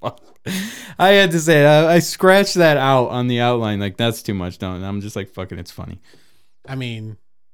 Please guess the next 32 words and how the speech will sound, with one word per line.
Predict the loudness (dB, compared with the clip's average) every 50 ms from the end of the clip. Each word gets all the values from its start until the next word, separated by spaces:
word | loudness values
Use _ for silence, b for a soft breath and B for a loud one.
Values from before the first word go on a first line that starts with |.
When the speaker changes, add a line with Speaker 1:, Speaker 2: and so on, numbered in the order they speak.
| -20 -20 -20 -16
Speaker 2:
it | -10 -8
is | -8 -8 -8
funny, | -10 -14 -16 -16 -16 -18 -20 -20 -20 -20 -20 -20 -20 -20 -20 -20 -20 _ -20
but | -14 -14
it's | -14 -12 -10
also | -10 -10 -10 -12 -14 -12
concerning. | -12 -12 -12 -12 -14 -14 -16 -16 -18 -20 -20 -20 -20 -20 -20 -20 -20 -20 -20 _ _ _ _ _ _ _ -20 _ _ -8
Speaker 1:
What? | -2 0
Speaker 2:
Chromosomes, | 0 0 0 -2 -8 -12 -14 -14 -12
man. | -12 -12 -12 -12 -14 -16 -20 -20 -20 -20 -20 -14 -8
Speaker 1:
<laughs> | -6 -6 -4 -4 -4 -4 -6 -6 -6 -8
Wow. | -12 -8 -4 -2 -2 0 0 0 0 0 -4 -4 -4 -4 -4 -6 -8 -20 _ _ _ _ -20 -20 -20 _ _ B B B B B B B B
Yeah, | -8 -4 -2 -2
it's | -2 -4 -4
jokes. | -6 -6 -6 -6 -10 -14 -18 -20 -20 -20 -16
All | -8 -4 -4 -2
for | -2 -4 -8
fun. | -6 -8 -8 -8 -8 -10 b b b b b b b b -6
But | -2 2
yeah, | 4 4 6 4 4 2 2 2 2 2
um, | 2 2 0 -2 -4 -8 _ _ _ -16
Speaker 2:
There's | -10 -8 -6
more | -2 0 0 0
of | 0
that | 0 -2 -4
on | -4 -4 -4
my | -6 -6
show, | -6 -8 -14 -14
Wide | -12 -12 -10 -10 -8
Range | -8 -8 -8 -8
of | -8
Conversations. | -10 -8 -8 -8 -8 -8 -10 -10 -10 -10 -10 -10 -12 -14 -12 -14 -20